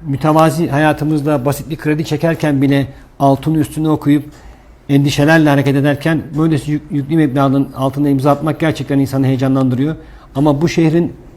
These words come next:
insanının bu anlamda bir çalışmaya ihtiyacı olduğu tartışması bir gerçekti. Gelecek nesillerimiz neden bizim dönemimizde kullanacak olan rezervi bizden önceki yönetimler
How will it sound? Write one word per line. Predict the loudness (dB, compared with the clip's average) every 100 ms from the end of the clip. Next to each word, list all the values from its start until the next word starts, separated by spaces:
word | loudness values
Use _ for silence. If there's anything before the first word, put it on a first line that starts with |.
| -6
insanının | -2 0 0 2 2 0 0
bu | 0
anlamda | 2 2 0 0 -2 -4
bir | -4
çalışmaya | -4 -4 -4 -2
ihtiyacı | -2 -2 -2 0
olduğu | -2 -2 -2
tartışması | -2 -4 -6 -8 -6
bir | -4
gerçekti. | -2 -2 -4 -6 -6 -6 -10 -20 -20 -20 -12 0
Gelecek | 2 4 4 2
nesillerimiz | -2 0 0 2 0 0
neden | 0 2 4 2
bizim | 0 2 2 2 0 -2
dönemimizde | 0 2 2 2 0
kullanacak | -2 0 0 0 0
olan | 0 2
rezervi | 2 4 4 2 2 0 -2 -8 -20 -8
bizden | -4 0 2
önceki | 2 0 -4
yönetimler | -4 -2 -2 -2 -2